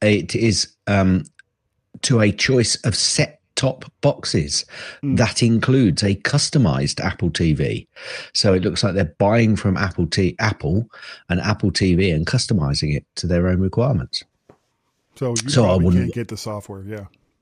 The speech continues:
Speaker 1: Well, I wouldn't want that. It's not a matter of the software. It's probably the hardware as well. <clears throat> Anyway, Steve Jobs,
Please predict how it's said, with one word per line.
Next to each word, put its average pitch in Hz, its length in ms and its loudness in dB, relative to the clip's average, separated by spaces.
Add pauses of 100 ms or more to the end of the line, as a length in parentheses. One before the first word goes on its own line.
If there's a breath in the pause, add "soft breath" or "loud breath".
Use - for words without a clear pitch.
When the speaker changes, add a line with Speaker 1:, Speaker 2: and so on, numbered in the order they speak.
(160)
Speaker 1:
Well, 123 180 6
I 127 60 6
wouldn't 104 300 4
want 104 200 2
that. 95 260 0
It's - 240 -2
not 113 160 4
a 104 40 4
matter 120 200 2
of 80 120 0
the 76 60 -4
software. 90 480 0
It's 92 100 -4
probably 98 340 0
the 80 100 0
hardware 92 460 0
as 73 100 -4
well. 95 220 -2 (600 loud breath)
<clears throat> - 540 2
Anyway, 170 440 2 (1000)
Steve 214 420 6
Jobs, 98 640 0